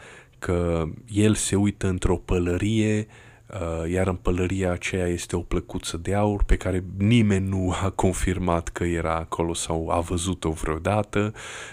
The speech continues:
uh, și el a dictat lui cineva ce este pe, uh,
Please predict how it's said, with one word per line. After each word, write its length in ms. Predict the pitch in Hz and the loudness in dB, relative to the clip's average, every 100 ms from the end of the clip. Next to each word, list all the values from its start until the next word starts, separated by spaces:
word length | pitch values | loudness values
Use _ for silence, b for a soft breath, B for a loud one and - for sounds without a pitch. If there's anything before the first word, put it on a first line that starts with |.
| B - | B -6
uh, 460 | 85 82 85 85 - | -4 -2 -2 -4 -4
și 380 | - 101 98 | -2 0 2
el 140 | 98 101 | 2 2
a 140 | 95 | 2
dictat 840 | 92 101 - - 120 117 - - - | 0 -2 0 2 4 2 -2 -8 -8
lui 320 | 95 95 98 | -2 0 0
cineva 600 | 95 - 87 90 92 90 85 | -2 -4 -4 -2 -2 -2 -4
ce 180 | - | -4
este 640 | 87 85 85 - - 82 82 | -2 0 0 -2 -6 -4 -4
pe, 340 | - 82 82 87 B B B - | -4 -4 -4 -8 B B B -10
uh, 460 | 82 73 73 - | -6 -4 -4 -6